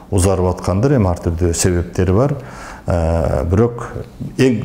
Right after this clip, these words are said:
биринчи кадамды биз жасаганбыз, биз, биз мамлекеттин балансына алганбыз. Э, э, калгандары, мен ойлойм, э, мындай, э, өзүнүн жолу менен чечилиш керек. Анткени бул биздин менчик, э, суу сактагыч биздин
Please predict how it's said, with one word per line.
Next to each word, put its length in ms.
биринчи 320
кадамды 320
биз 200
жасаганбыз, 600
биз, 120
биз 240
мамлекеттин 680
балансына 480
алганбыз. 480
Э, 100
э, 800
калгандары, 580
мен 380
ойлойм, 360
э, 320
мындай, 360
э, 880
өзүнүн 280
жолу 200
менен 320
чечилиш 440
керек. 420
Анткени 480
бул 200
биздин 400
менчик, 480
э, 40
суу 200
сактагыч 580
биздин 480